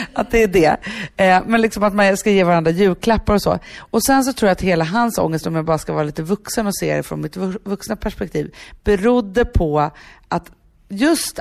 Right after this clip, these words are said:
alla de här förväntningarna som vi hade på att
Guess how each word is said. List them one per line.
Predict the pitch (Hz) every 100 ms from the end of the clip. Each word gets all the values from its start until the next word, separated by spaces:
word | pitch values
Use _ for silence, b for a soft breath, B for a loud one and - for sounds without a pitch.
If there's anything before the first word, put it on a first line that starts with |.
| -
alla | 214 190 170
de | 165
här | 160
förväntningarna | 151 170 220 233 202 190 165 151 151
som | - 170 160
vi | 170 240 233 226
hade | 180 170 156 151 165 170 - B B B _ -
på | 233 220 196 180 170 - _
att | 165 160 -